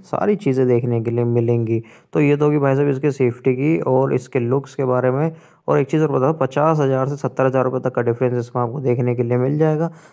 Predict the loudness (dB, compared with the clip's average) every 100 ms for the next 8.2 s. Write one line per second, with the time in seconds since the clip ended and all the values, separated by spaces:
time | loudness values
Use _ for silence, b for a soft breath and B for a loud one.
0 | B 0 0 2 0 0 0 0 -2 _
1 | _ -6 -6 -6 -4 0 2 2 0 0
2 | 0 0 -2 0 2 2 0 -4 -4 -2
3 | -2 0 0 0 0 -2 b b b -2
4 | -2 -2 -6 -4 0 2 2 2 2 4
5 | 2 2 0 -2 -2 0 0 0 0 -4
6 | -4 -4 -4 -4 -4 -4 -2 -2 0 0
7 | 0 0 -2 -2 -4 -4 -6 -4 -4 -4
8 | -2